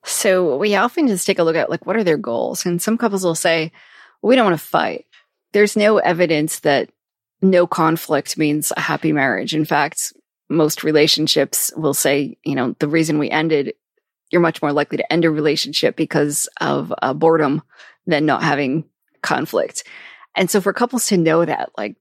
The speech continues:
not having an argument this week isn't necessarily a win. It might mean that you avoided a lot of tough subjects. And then, yeah, you don't, maybe you don't have time to sit down once a week, just the two of you. So then what can you do? Maybe it's once a month.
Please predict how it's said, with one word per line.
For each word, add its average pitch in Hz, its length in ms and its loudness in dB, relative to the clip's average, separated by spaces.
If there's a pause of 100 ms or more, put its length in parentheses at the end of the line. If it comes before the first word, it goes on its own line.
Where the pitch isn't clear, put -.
(320)
not 175 280 2
having 165 220 2
an 156 60 2
argument 156 460 0
this - 220 -4
week 151 180 -2
isn't 220 220 0
necessarily 160 540 -2
a 135 80 -2
win. 165 440 0
It - 100 -4
might 156 200 -2
mean 160 160 0
that 160 140 -2
you 156 140 -4
avoided 156 420 -2
a 151 60 0
lot 151 180 2
of 135 60 -6
tough 151 200 -4
subjects. 175 680 -2 (840)
And 214 160 0
then, 233 220 2 (100)
yeah, 196 300 0
you 170 160 2
don't, 190 260 0
maybe 202 240 0
you 202 140 -2
don't 180 220 0
have 151 180 -4
time 143 340 -4
to 165 120 -6
sit 160 180 0
down 151 260 -2
once 156 220 -2
a 151 60 -4
week, 151 200 -4
just 147 220 -2
the 147 100 2
two 151 260 0
of 143 120 0
you. 151 180 2
So 160 160 -2
then 160 200 2
what 160 120 2
can 156 220 -2
you 139 100 -2
do? 127 140 -2
Maybe 196 240 2
it's - 160 -2
once 180 180 2
a 170 60 2
month. 143 380 -2